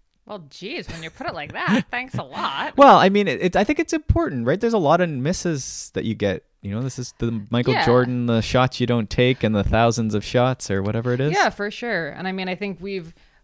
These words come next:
Speaker 1: we've looked back and dissected that, and I think, like, yeah, I mean, the season started out super strong. There was also the six hour I did in January, and I won that, and that was great. That was this weird icy race in New Jersey, and that was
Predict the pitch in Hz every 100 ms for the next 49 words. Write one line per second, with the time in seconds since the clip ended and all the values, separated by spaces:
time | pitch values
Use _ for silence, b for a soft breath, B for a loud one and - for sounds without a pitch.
0 | 165 190 233 196 190 - 185 170 170 175
1 | 165 175 170 190 165 175 151 165 202 196
2 | 165 185 151 151 151 - b b b b
3 | b 214 277 151 185 180 170 202 185 180
4 | 175 156 - 185 185 175 175 - - 214
5 | - 165 - 160 220 170 170 180 170 147
6 | 160 147 - - 254 - 160 160 156 156
7 | 160 156 139 143 156 151 175 190 147 139
8 | 143 120 123 202 220 143 139 143 139 127
9 | 107 - 143 139 233 156 147 151 143 143
10 | 151 151 - 160 165 170 151 156 165 -
11 | 151 147 131 139 180 240 214 139 143 143
12 | 143 139